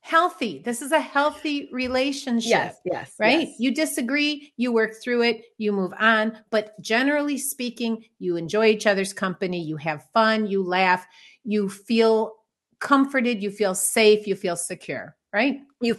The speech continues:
Speaker 2: and you feel like it is balanced as
Speaker 1: Ex-,
Speaker 2: well.
Speaker 1: exactly. Yes.
Speaker 2: Yes.
Speaker 1: Huge. It's balanced, right? It's not just one-sided like somebody's friendship was or
Speaker 2: <laughs>
Speaker 1: somebody's work relationship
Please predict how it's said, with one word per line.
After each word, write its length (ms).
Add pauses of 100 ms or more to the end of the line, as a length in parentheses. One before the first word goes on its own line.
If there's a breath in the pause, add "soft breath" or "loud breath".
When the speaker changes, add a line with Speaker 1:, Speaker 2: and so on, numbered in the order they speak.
Speaker 2:
and 120
you 120
feel 260
like 220
it 120
is 220 (100)
balanced 920
as 100
Speaker 1:
Ex-, 100
Speaker 2:
well. 300 (160)
Speaker 1:
exactly. 800
Yes. 280
Speaker 2:
Yes. 180
Speaker 1:
Huge. 720 (100)
It's 280
balanced, 840
right? 400 (300 loud breath)
It's 200
not 260
just 300
one-sided 720
like 300 (260)
somebody's 720
friendship 580
was 400 (340 soft breath)
or 120
Speaker 2:
<laughs> 160
Speaker 1:
somebody's 540 (240)
work 260
relationship 1200